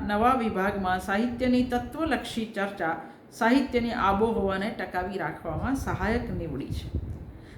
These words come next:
સમગ્ર રીતે જોઈએ તો આ સમયગાળામાં શબ્દ સૃષ્ટિની ગતિ આધુનિકતાગામી રહી છે,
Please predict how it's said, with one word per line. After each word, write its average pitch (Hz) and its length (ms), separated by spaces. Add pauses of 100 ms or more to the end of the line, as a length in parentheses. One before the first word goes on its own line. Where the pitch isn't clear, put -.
સમગ્ર 339 580
રીતે 285 340
જોઈએ 240 540
તો 240 140 (440)
આ 262 140
સમયગાળામાં 220 920
શબ્દ 233 440
સૃષ્ટિની 240 760
ગતિ 214 440
આધુનિકતાગામી 196 1500
રહી 160 240
છે, - 180